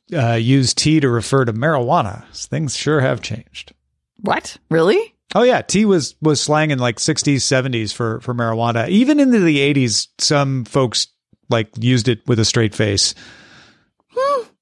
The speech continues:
Speaker 2: I had no
Speaker 1: And it
Speaker 2: idea.
Speaker 1: died out. Yeah.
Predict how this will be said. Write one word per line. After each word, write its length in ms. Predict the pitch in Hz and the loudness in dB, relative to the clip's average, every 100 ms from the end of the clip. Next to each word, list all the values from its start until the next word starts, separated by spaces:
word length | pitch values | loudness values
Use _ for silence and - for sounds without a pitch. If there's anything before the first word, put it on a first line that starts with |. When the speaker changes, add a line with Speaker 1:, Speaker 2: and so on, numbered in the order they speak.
| _ _ _ _ | _ _ _ _
Speaker 2:
I 200 | - 165 | -2 0
had 260 | 180 240 208 | 2 2 4
no 240 | 160 139 | 4 4
Speaker 1:
And 180 | 127 - | 2 2
it 40 | 294 | 2
Speaker 2:
idea. 120 | - | 2
Speaker 1:
died 80 | 202 | 0
out. 160 | 101 - _ - | -2 -8 _ -2
Yeah. 180 | 131 | 0